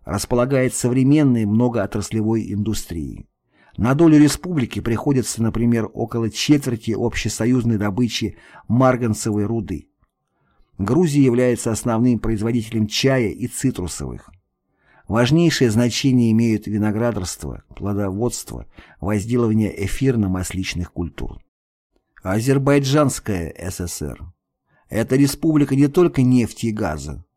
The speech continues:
но и чёрной и цветной металлургии, химии и нефтехимии, нефтяного машиностроения, электротехнической, приборостроительной, лёгкой и пищевой промышленности.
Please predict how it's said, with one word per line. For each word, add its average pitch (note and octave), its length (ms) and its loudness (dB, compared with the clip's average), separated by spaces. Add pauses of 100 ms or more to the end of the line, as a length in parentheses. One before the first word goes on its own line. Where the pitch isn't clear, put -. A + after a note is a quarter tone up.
но A2+ 160 0
и C3+ 80 2
чёрной C#3 440 2
и - 20 -2
цветной A#2 540 -2
металлургии, A2 800 -4 (300)
химии C3 600 0
и G#2+ 140 -4
нефтехимии, E2+ 880 -4 (320)
нефтяного C#3 600 4
машиностроения, A2+ 1160 -2 (260)
электротехнической, C3+ 1300 0
приборостроительной, A2+ 1200 -2 (200)
лёгкой B2+ 560 2
и - 40 -6
пищевой G#2 420 -4
промышленности. D#2 920 -6